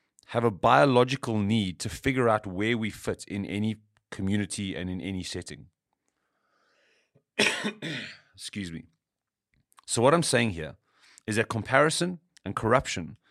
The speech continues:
are part of everything we do and is part of our world. It's part of the fabric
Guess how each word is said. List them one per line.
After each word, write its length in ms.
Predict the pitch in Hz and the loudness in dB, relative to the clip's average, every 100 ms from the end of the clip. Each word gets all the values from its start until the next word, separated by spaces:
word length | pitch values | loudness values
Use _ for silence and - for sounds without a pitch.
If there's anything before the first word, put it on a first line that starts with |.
| _ _ _ | _ _ _
are 60 | 110 | -2
part 240 | - 127 | 4 6
of 80 | 117 | 6
everything 420 | 110 131 131 139 | 4 2 2 2
we 120 | 147 135 | 2 0
do 200 | 98 95 | 0 -2
and 80 | |
is 80 | 98 | -2
part 320 | - 113 113 | -2 2 4
of 60 | 120 | 6
our 100 | 117 | 4
world. 340 | 98 90 - - | 2 -2 -6 -16
It's 100 | - | -6
part 240 | - 117 | 2 2
of 40 | 113 | 2
the 60 | |
fabric 520 | - 123 123 110 - | 2 2 2 0 -4